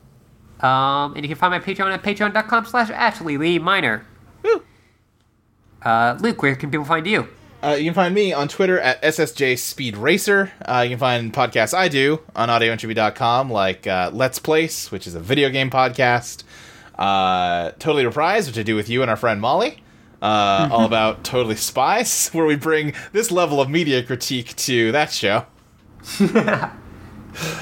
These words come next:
Speaker 2: Uh, M C U Complete Me, which is about Marvel movies and why they're all bad.
Speaker 1: Mm-hmm.
Speaker 2: Uh, if you're going to pax West this year, uh, on Friday,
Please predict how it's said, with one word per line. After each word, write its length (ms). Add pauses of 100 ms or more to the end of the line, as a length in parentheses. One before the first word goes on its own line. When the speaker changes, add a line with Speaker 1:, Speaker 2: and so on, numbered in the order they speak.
(200)
Speaker 2:
Uh, 380
M 140
C 160
U 60
Complete 360
Me, 280
which 140
is 60
about 180
Marvel 280
movies 340
and 80
why 140
they're 120
all 140
bad. 480 (720)
Speaker 1:
Mm-hmm. 240 (720)
Speaker 2:
Uh, 540 (140)
if 140
you're 220
going 580 (120)
to 80
pax 420
West 460
this 200
year, 460 (720)
uh, 720 (380)
on 320
Friday, 880